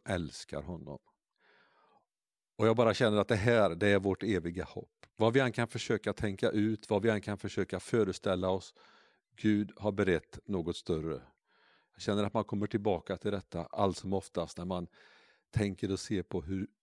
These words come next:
stor och hur fantastisk Gud är. Människan, vi, vi, vi forskar och vi letar, vi famlar och vi testar och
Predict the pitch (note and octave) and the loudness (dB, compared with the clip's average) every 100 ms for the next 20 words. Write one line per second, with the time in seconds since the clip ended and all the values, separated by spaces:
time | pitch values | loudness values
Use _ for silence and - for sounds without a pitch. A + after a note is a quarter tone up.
0 | _ - - - A2+ F2+ E2 - - F2+ | _ -12 -10 0 0 0 -4 -6 -8 -8
1 | F#2 F2+ - G#2+ - - F2 - - _ | -8 -6 -4 -4 -6 -8 -8 -10 -20 _
2 | E2+ D#2+ F2+ D#2 - D#2 B1+ - _ _ | -10 -4 -4 -4 -6 -8 -12 -20 _ _
3 | _ _ - - - - _ _ - C3 | _ _ -20 -20 -20 -20 _ _ 0 2
4 | B2+ A#2 C3 C3+ G#2+ A2+ A#2+ A#2 G#2 A2 | 4 4 4 4 6 4 4 0 0 0
5 | A2+ G#2+ - C3 - - A#2+ A#2 F2 F#2+ | 2 0 2 0 0 2 4 4 2 4
6 | A#2 G#2 - G#2+ G#2+ D#2+ F2+ E2+ C#2+ - | 2 2 2 2 2 0 0 -2 -6 -2
7 | G#2 G#2 E2 G#2 G#2+ E2+ - A2+ G2 - | 0 0 2 4 4 2 0 -2 -2 -4
8 | - G#2 G2+ F#2+ F2 | 2 2 4 2 2